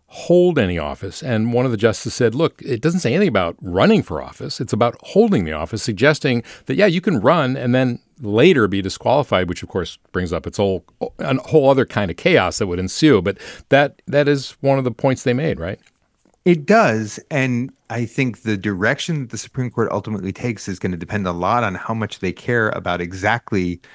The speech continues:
Speaker 2: that other kind of chaos, right? There is both the narrow legal question of what's legally right, but also you could hear weighing on the justices' minds,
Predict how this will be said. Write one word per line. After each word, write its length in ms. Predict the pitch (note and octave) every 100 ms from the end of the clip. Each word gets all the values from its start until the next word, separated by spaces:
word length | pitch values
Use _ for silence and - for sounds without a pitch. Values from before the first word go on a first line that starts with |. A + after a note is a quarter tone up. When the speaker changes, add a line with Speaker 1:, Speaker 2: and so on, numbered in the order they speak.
| _ -
Speaker 2:
that 240 | A2+ -
other 300 | - G2+ G#2+
kind 340 | - G2 F#2 E2+
of 140 | -
chaos, 520 | - F#2 - - -
right? 220 | G2 G#2
There 160 | A2 G#2+
is 140 | G2+
both 420 | F2+ G#2+ B2 C3 G#2
the 100 | F#2
narrow 440 | F#2 G2 G#2+ A2
legal 340 | F#2+ G2 F#2+
question 420 | F2+ - E2 - E2+
of 60 |
what's 240 | F2 F2+ F#2
legally 460 | G2 G#2 E2+ D2+
right, 400 | E2 F2+ - - _ _ _ _
but 180 | G#2+ G#2
also 680 | - B2 C3+ C#3 G#2+ F#2+ - A2+
you 160 | A2+ A2
could 200 | - F#2
hear 340 | - B2 C3+
weighing 420 | G#2 F#2 G2+ A2
on 120 | G#2 G2+
the 80 |
justices' 560 | F2+ F#2+ - F2 F2 D#2+
minds, 560 | G#2 G2 E2 F2 A2